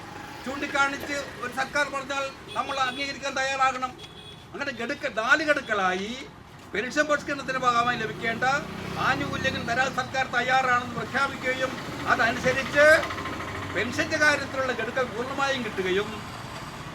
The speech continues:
ക്ഷാമത്തിന്റെ കാര്യത്തിൽ ലഭിക്കേണ്ട നാല് ഗഡുക്കളിൽ രണ്ട് ഗഡുക്കൾ മാത്രമാണ് കേരളത്തിലെ ഇടതുപക്ഷ ജനാധിപത്യ മുന്നണി ഗവൺമെന്റ്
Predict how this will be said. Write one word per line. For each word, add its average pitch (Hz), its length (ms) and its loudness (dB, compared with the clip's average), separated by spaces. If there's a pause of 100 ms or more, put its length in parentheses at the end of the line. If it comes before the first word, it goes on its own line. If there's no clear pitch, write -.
ക്ഷാമത്തിന്റെ 294 640 6
കാര്യത്തിൽ 277 380 4
ലഭിക്കേണ്ട 269 380 0 (100)
നാല് 254 280 2
ഗഡുക്കളിൽ 247 460 2 (380)
രണ്ട് 233 360 4
ഗഡുക്കൾ 262 340 2 (120)
മാത്രമാണ് 262 580 4
കേരളത്തിലെ 262 500 0 (100)
ഇടതുപക്ഷ 254 420 0
ജനാധിപത്യ 262 520 -2
മുന്നണി 262 280 -6
ഗവൺമെന്റ് 277 440 -2